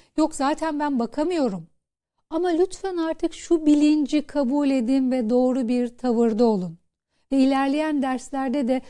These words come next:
bunları daha kolay yapma pratikleri yapacağız ama şimdi o derslere geçmeden lütfen şunu söyleyin.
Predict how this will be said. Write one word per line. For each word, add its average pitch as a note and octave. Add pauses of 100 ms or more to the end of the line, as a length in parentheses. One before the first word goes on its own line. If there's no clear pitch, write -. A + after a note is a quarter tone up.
(160)
bunları C4
daha B3+
kolay C4+
yapma C4
pratikleri B3
yapacağız B3+
ama B3
şimdi E4 (500)
o F4+
derslere F4
geçmeden D4 (1300)
lütfen F4
şunu E4+
söyleyin. D#4